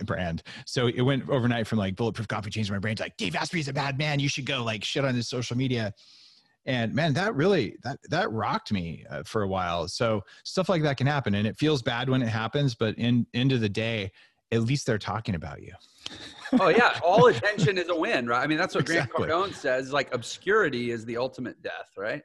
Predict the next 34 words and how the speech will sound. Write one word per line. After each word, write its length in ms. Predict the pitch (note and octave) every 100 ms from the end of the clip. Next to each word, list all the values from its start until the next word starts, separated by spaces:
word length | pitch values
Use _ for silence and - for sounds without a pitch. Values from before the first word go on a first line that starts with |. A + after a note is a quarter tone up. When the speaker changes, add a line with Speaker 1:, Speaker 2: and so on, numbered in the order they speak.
| _
Speaker 1:
Yep. 180 | G#2+ G#2 - _ - -
So, 220 | - - A2+
uh, 160 | G#2+
like, 240 | G2+ G#2+ G2+
that, 220 | B2 -
it 160 | F#2+ A2
turns 220 | C3+ B2
out 180 | B2+ G#2
every 220 | A2 A#2+
time 260 | - A#2 A#2
he 80 |
criticized 500 | G#2 - F#3 - G2+
me, 100 | G2
I 40 | G2
sold 220 | - C3+
more 100 | F2
coffee 500 | - - F#3+ - D2
at 100 | -
the 100 | -
end 80 | F#2
of 40 |
the 60 | F2+
day, 160 | A2 A#2
but 180 | F#2+ -
it 140 | G#2
felt 420 | - - C#3 F3 -
really 420 | - G#2+ A2+ F#2
bad. 400 | E2 F2 F2 D#2
So 300 | F2+ - F2+ E2 - -
there 120 | A#2+
will 100 | C3
be 120 | B2
times 440 | A2 B2 A#2+ A2 G2
as, 160 | F#2+